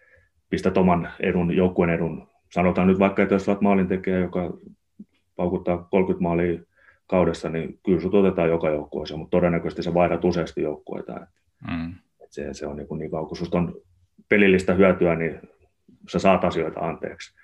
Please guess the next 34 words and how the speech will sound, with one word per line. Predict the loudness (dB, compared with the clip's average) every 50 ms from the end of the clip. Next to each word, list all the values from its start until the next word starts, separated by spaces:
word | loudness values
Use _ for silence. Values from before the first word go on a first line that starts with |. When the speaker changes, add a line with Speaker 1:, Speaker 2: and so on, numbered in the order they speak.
| _ -20 -20 -20 _ _ -14
Speaker 2:
Mm. | -12 -12 -10 -12 -12 -14 -16 _ _ _ _ _ _ _ _ _ _ _ _ _ _ 2
Joo, | 4 6 6
ja | 6 6
vois | 4 4 2
kuvitella, | 2 0 0 0 0 0 0 0 -2
että | -4 -6 -10 -10 -6
tommonen, | -2 2 2 4 4 4 2
että | 0 0 -2 -6 -6 -4
joukkueen | -2 -4 -4 -2 -2 0 2 2 2
etu | 0 0 0
menee | 0 0 0 2 2
aina | 0 0 0 0
oma | -2 -2 -2 -2 -2
edun | -2 -4 -6 -6 -8 _ _ _ -6 -2
edelle, | 0 2 2 2 2 0 -2 -2 -6 -14 -18 -12
on, | -8 -8 -8 -6 -4
on | -2 0 0
niin | 0 0 0
kuin | -2 -2 -2 -4 -8 _ _ 0
tärkeä | 2 4 4 2 2 0 -2 -2
prinsiippi, | 0 2 2 2 2 2 0 -4 -4 -2 -2
että | -2 -2 -4
sut | -6 -6 -4
ylipäänsä | -4 -4 -2 -2 -4 -4 -4 -4 -2
valitaan | 0 2 2 2 0 0 -2 -2 -2 -2 -2 -4 -6 -10 -10 -8
kapteeniksi. | -8 -8 -8 -6 -6 -6 -4 -4 -6 -10 -14 _ -20 -20 -20 -20 -20 _ _ _ _ _ 0
Oliko | 2 2 2 2 2
sul, | 0 0 0 0 0 -4 _ _ _ _ -2
oliko | 0 0 0
sul | 0 0 2 4
jotain | 4 4 4 4 2 2
tommosia | 4 2 2 0 0 -4 -6 -2
prinsiippejä, | 0 2 2 2 0 -2 -6 -10 -12 _ -12 -12 -10
tommosia | -8 -8 -8 -8 -8 -8 -8 -6 -6 -6